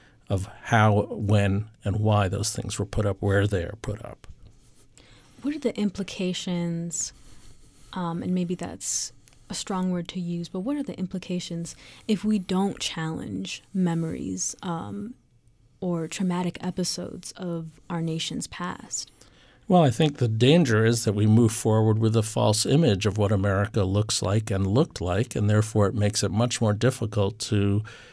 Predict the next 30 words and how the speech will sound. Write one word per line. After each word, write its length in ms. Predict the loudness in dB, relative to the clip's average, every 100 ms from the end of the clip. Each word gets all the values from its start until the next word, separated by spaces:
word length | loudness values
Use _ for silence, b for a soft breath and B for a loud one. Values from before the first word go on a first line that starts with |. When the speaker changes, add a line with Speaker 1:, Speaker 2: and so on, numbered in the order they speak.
| B -2
Speaker 1:
incorporate 920 | 0 2 2 2 2 2 4 2 -2
the 60 | -2
diversity 800 | 2 2 2 2 2 2 2
and 160 | 2 4
richness 640 | 4 4 4 4 2 0
of 260 | 0 -2 2
current 380 | 4 6 4 0
American 480 | 0 0 0 -2 -4
life. 380 | -4 -6 -10 -6
If 200 | -6 -2
we 80 | 2
don't 240 | 2 2
understand 640 | 0 0 0 0 0 0 0
the 60 |
history 420 | 0 0 0 0
of 220 | 0 -2 -8 B B B
slavery 540 | 0 2 2 2 2
and 100 | 2
white 220 | 2 0 0
supremacy, 720 | -2 2 4 4 2 0 -2
it 120 | -2
makes 300 | -2 -2 -4
it 80 | -4
much 440 | 2 4 4 2
more 140 | 2 2
difficult 640 | 2 -2 -2 -4 -2 -2
to 100 | 0
live 220 | 0 0 0
honestly 760 | 2 6 6 4 2 0 0 -4 B B B B
in, 480 | 0 4 4 4